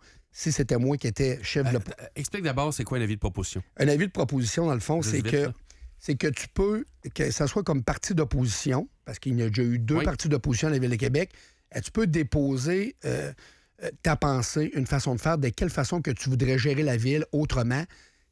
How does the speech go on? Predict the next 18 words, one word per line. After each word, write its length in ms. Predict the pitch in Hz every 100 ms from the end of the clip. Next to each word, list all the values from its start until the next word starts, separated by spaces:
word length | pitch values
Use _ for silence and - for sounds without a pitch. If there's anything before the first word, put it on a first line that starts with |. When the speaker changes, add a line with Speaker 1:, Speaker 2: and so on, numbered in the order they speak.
| -
Speaker 1:
Qu'est-ce 240 | 254 240
que 100 | -
tu 160 | 160 -
pourrais 300 | - 139 131
faire 360 | 151 165 175 156
pour 560 | - 180 190 180 -
dire, 380 | 131 139 185 180
dans 140 | 151 143
le 60 |
fond, 120 | 196
tu 160 | 202 139
déposes 480 | 147 - 185 190 156 147
un 160 | 151
avis 360 | 135 123 147 190 185
en 140 | 131
disant 360 | 117 127 165 -
à 60 | 135
l'administration, « 840 | 127 131 127 - 127 - 160